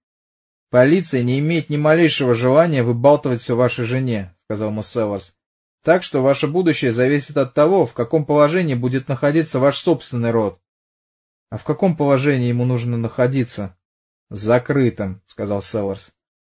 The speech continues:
Мы сели в машину и поехали так, как может ехать по городу только полицейская машина.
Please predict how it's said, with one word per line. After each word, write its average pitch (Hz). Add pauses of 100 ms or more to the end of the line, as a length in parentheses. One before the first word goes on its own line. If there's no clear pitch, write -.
(320)
Мы 226
сели 185
в 139
машину 151
и 120
поехали 123
так, 175
как 120
может 123
ехать 127
по 117
городу 143
только 135
полицейская 117
машина. 107